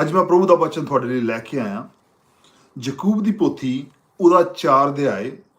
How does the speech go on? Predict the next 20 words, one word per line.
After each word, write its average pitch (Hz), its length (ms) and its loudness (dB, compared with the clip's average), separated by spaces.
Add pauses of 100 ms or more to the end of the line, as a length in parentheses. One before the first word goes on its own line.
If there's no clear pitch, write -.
(460)
ਤੇ, 190 80 -10 (360)
ਅਤੇ 170 140 0
ਉਹਦੀ 143 260 0
ਸੱਤ - 380 -4
ਐਤ। - 180 -20 (1800)
ਇੱਥੇ 196 200 2
ਲਿਖਿਆ 202 280 4
ਹੋਇਆ 151 220 6
ਹੈ, 120 320 -8 (580)
"ਉਪਰੰਤ 226 460 0
ਤੁਸੀਂ 190 340 -4
ਪਰਮੇਸ਼ਵਰ 208 760 -2
ਦੇ 190 260 -2
ਅਧੀਨ 139 240 -4
ਹੋਵੋ, 127 460 -8 (800)
ਪਰ 214 140 4
ਸ਼ੈਤਾਨ 185 720 0
ਦਾ 196 120 2
ਸਾਹਮਣਾ 175 460 -2
ਕਰੋ 123 460 -6